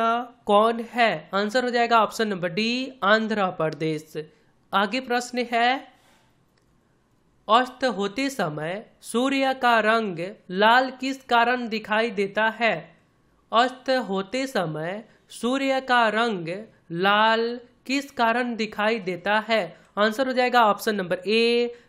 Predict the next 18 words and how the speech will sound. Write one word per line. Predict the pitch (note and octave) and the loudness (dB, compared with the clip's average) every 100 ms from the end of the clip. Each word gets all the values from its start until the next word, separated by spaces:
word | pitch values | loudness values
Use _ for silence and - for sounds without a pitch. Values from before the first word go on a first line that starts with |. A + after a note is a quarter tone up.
| - | -2
प्रकाश | G#3 G#3 A#3 A#3+ A#3+ - | -2 2 2 2 0 -4
के | B3+ | -6
प्रकीर्णन | B3+ A3 G#3 G#3 G#3+ G#3+ A3+ A#3 | -2 -2 -2 -2 -4 -2 -4 -6
के | A3+ B3 | -6 -6
कारण। | B3 F3+ D3+ D3 C#3+ C#3+ _ _ _ _ | -4 -6 -6 -8 -10 -14 _ _ _ _
प्रकाश | F3 F3+ G3 G#3 G#3+ - | -4 0 2 2 0 -4
के | C4+ | -4
प्रकीर्णन | C#4+ G#3+ G#3 G3+ G#3 G#3+ G#3+ A#3+ | -4 -2 -2 -2 -4 -2 -2 -6
के | A#3+ D4 | -6 -8
कारण। | D4+ F#3+ F3 D3+ D3 C#3+ C#3+ _ _ - | -8 -6 -4 -4 -8 -12 -16 _ _ 2
क्वेश्चन | C4 C4 C#4+ B3 | 2 2 -2 -2
आगे | F#3+ F3+ B3 A#3+ | -4 -4 -4 0
है, | A#3+ B3+ D4+ - _ _ _ _ _ _ _ _ _ _ _ _ _ _ _ _ _ _ _ _ _ _ _ _ - | 4 4 2 -10 _ _ _ _ _ _ _ _ _ _ _ _ _ _ _ _ _ _ _ _ _ _ _ _ -8
देश | D#3+ A#3+ C4+ - | -2 0 0 -4
में | C4+ | -4
सबसे | C4 B3+ B3+ - C4 C4 | -2 -4 -2 -4 -4 -2
पहले | F#3 A3 G#3+ D#3 D#3+ - _ - | -2 -2 -2 -2 -6 -10 _ -12
सूर्योदय | - G#3 G#3+ G#3+ G#3 A3+ A3+ A#3+ | -4 -2 0 -2 0 0 0 -2